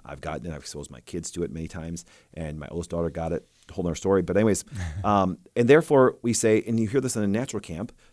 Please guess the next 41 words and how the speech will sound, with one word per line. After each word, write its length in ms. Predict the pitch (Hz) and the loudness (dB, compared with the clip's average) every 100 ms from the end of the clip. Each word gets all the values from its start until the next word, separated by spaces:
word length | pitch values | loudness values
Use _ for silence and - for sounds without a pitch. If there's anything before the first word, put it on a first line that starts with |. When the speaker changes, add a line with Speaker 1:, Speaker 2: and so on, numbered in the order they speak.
| - | -6
Speaker 1:
that, 340 | 104 107 101 | 0 2 2
um, 380 | 107 98 95 95 - - | 2 2 2 -2 -6 2
listen, 340 | 143 - - _ _ | 2 2 -6 _ _
you 100 | 101 | -4
know, 140 | 101 98 | 0 0
if 100 | 104 | -2
you 60 | |
go 140 | 95 104 | -2 -2
through 140 | 113 | -2
it 60 | 78 | -2
naturally, 320 | 90 - 98 | -4 -2 0
you're 40 | 85 | 0
immune 160 | 87 | 0
the 60 | 90 | -2
rest 140 | 101 | -2
of 40 | 127 | -2
your 80 | |
life. 280 | 147 - - _ _ | -4 -6 -14 _ _
You 100 | 113 | 0
hear 120 | 147 | 4
about 160 | 190 85 | 4 0
that. 140 | 80 - - | -8 -16 -10
There's 280 | 107 127 107 | 0 2 4
long-lasting 540 | 98 101 110 113 - 117 | 4 4 4 2 2 2
immunity. 420 | 160 - - - _ - - | 2 0 -6 -14 _ -20 -2
I'm 160 | 117 | 2
like, 280 | 117 110 104 - | 6 6 4 -2
"That's 160 | - - | -10 -6
not 120 | 78 | -6
true." 320 | - 117 107 - _ _ _ _ _ _ _ _ _ | -4 -4 -6 -14 _ _ _ _ _ _ _ _ _
So 340 | - 120 - - | 2 4 4 -2
I 100 | - | -4
don't 180 | 139 151 | -2 -2
care 240 | - 135 120 | -2 -2 0
how 220 | 101 110 | 2 2
well 260 | 113 110 110 | 6 4 4
your 140 | 87 | 0
covid 300 | - 101 87 | -2 -2 0
antibodies 460 | 87 101 98 104 110 | -2 -2 -4 -4 -2
are 40 | |
there, 240 | 107 110 | -2 -2